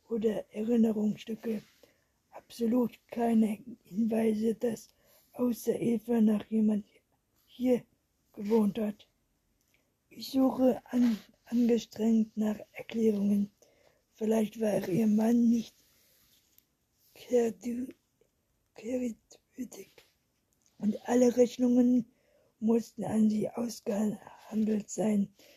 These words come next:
Vielleicht ist alles, was an ihr Rechnung Herz-, Herzen liegt, ist im Haus zu halten. Aber das alles sind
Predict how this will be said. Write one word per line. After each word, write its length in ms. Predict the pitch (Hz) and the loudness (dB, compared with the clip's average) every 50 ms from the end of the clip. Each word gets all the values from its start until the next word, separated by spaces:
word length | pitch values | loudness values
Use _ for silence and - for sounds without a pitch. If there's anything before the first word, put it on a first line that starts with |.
| _ _ _ _ _ _ | _ _ _ _ _ _
Vielleicht 380 | - 220 220 220 220 214 - - | 0 2 2 2 2 0 -2 -6
ist 160 | 196 202 - | -8 -4 -2
alles, 420 | - - 226 240 240 226 - - 226 | 0 2 4 4 4 4 2 -4 -6
was 240 | 220 220 - - - - | -6 -6 -6 -8 -16 -10
an 340 | - 196 233 226 220 208 214 - _ _ _ _ _ _ | -4 0 2 4 2 2 0 -4 _ _ _ _ _ _
ihr 260 | - 233 226 214 214 | -2 0 0 0 -2
Rechnung 580 | 220 214 208 - - 220 226 226 220 202 - - - _ _ _ _ _ _ _ _ _ _ _ _ _ _ _ _ _ _ _ _ _ _ _ _ _ _ _ _ | -4 -6 -8 -6 -4 -2 0 0 0 -2 -4 -8 -14 _ _ _ _ _ _ _ _ _ _ _ _ _ _ _ _ _ _ _ _ _ _ _ _ _ _ _ _
Herz-, 440 | - 247 226 220 - - - - _ _ _ _ _ _ | -4 -4 -4 -4 -6 -14 -20 -20 _ _ _ _ _ _
Herzen 420 | _ 214 240 247 214 - - 247 226 | _ -10 -10 -10 -10 -6 -4 -2 -2
liegt, 440 | 226 247 247 247 220 - _ - - | 0 0 0 -2 -2 -4 _ -18 -20
ist 380 | _ - 240 214 - - - _ | _ -12 -12 -12 -12 -16 -20 _
im 320 | - 240 240 240 226 - - - _ _ | -4 0 2 2 2 0 -2 -10 _ _
Haus 400 | - 240 247 247 226 - - - | 2 4 4 4 4 0 -8 -18
zu 220 | - 202 196 170 170 | -16 -16 -14 -12 -8
halten. 480 | 196 226 226 214 - - 208 202 - - _ _ _ _ _ _ _ _ _ _ _ _ _ | -6 -4 -4 -4 -4 -2 -2 -2 -2 -4 _ _ _ _ _ _ _ _ _ _ _ _ _
Aber 280 | - 233 214 233 240 220 | -10 -4 -2 0 0 0
das 280 | - 240 220 208 - | 0 -2 -4 -4 -8
alles 440 | - - 220 240 254 247 233 - - | -6 -4 2 4 4 4 4 0 -2
sind 340 | 233 233 226 214 214 - | 0 2 2 2 0 -2